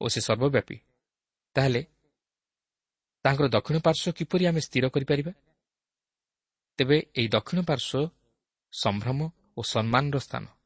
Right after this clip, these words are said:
ଈଶ୍ୱର ପ୍ରଭୁ ଯୀଶୁଖ୍ରୀଷ୍ଟଙ୍କ ପ୍ରତି ପ୍ରତିଜ୍ଞା କରି କହିଥିଲେ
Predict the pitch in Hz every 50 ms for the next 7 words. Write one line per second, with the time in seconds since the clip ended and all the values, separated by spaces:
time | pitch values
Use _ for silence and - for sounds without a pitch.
0 | _ _ _ _ _ _ _ _ _ - 131 123 - - - 135 113 127 - -
1 | 123 110 107 123 117 - - - - 120 - - 113 110 107 110 104 - 107 -
2 | 107 - - 107 110 107 104 104 107 - 107 104 120 - 185 165 156